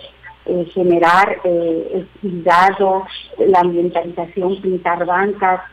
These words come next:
reusar, eh, madera, la-, los cables, eh,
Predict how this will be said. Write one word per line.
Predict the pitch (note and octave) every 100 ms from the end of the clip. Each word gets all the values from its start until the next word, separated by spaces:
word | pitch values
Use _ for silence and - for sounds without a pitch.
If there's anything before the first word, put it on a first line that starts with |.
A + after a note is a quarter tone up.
| - -
reusar, | F#3+ F#3 F#3 _ F3+ F3+ F#3 F#3 F3+
eh, | F3 E3 D#3+ - - -
madera, | F#3+ E3 E3 F#3 G#3 G#3 F#3+ F#3
la-, | E3+ -
los | F3 E3 -
cables, | F#3 G3 G3+ G3 G3 - - _ _ -
eh, | - E3+ E3